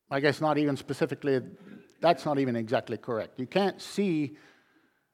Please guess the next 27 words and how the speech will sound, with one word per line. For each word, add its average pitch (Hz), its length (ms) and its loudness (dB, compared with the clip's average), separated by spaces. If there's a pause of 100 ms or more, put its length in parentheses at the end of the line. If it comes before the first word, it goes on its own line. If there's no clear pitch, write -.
(380)
air, 156 380 6
you 120 120 -6
can't 180 280 4
see 170 220 4
wind. 135 480 4 (720)
So 160 380 8 (220)
I, 208 100 8 (100)
I 190 60 4
think 240 200 4
it's 180 100 0
somewhat 202 320 6
instructive 185 560 6
to 147 80 2
think 185 200 4
about 123 280 4
that. 113 240 4
When 127 100 0
we 165 100 6
think 196 200 2
about 175 260 6
the - 80 -2
sign 185 480 4
gifts 127 360 2
or 135 100 4
the 127 80 4
manifestation 165 960 2
gifts, 135 420 0